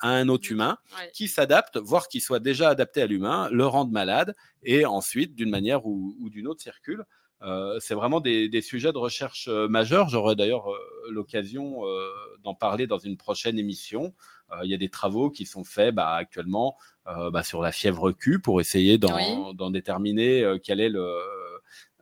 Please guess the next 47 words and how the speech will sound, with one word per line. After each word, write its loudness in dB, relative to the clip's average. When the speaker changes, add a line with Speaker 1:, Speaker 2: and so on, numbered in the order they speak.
Speaker 1:
euh, -8
quel 2
est 6
le, -2
l'hôte 4
animal 8
qui, 0
qui -6
transmet, -2
euh, -2
si -12
fréquemment, -4
euh, -4
Speaker 2:
Parce -10
que -10
c'est -8
vrai 0
Speaker 1:
aux 2
Speaker 2:
qu'il 2
y 6
a 4
Speaker 1:
Guyanais. 4
Speaker 2:
beaucoup -4
de 0
questions 4
qui -8
étaient -12
posées, -8
et -8
finalement, -8
on -4
n'a -4
toujours -16
pas -8
vraiment -10
la -10
Speaker 1:
On 6
n'a 8
Speaker 2:
réponse. 2
Speaker 1:
pas, 8
on 2
n'a 0
pas -2
toutes -10
les 0
réponses. -2
Speaker 2:
Mm. -18